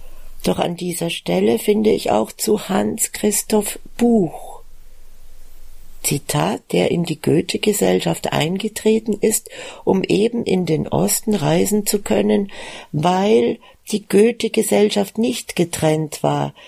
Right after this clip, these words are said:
sondern eine gesamtdeutsche geblieben ist.“ So auf Seite achtundsiebzig.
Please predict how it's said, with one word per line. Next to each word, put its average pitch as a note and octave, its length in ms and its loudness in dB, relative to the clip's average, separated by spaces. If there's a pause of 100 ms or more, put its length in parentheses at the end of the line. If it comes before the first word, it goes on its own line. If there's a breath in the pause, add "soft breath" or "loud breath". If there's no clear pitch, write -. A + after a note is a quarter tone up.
(200 loud breath)
sondern G3+ 480 0
eine F#3 300 0
gesamtdeutsche E3+ 1080 0
geblieben C#3 720 -4
ist.“ - 540 -6 (2000)
So - 260 0
auf C#3+ 220 0
Seite D3+ 480 0
achtundsiebzig. - 1080 -6